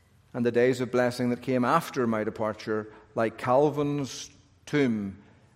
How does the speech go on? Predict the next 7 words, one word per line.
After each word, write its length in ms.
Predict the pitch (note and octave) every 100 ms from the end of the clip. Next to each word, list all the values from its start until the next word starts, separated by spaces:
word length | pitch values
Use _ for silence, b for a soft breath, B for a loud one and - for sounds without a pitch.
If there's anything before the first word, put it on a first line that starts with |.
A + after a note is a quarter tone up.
| B _
they'll 100 | A#2+
be 160 | A2+ B2
indistinguishable 1400 | D#3 E3 D3+ C#3+ - - C3 C3+ C3 - G2 G2 F2+ F2
among 340 | G#2 A2 G#2+
the 120 | G#2
other 220 | G#2 G#2+ A2
mounds, 540 | G2+ F2+ D#2 D#2 -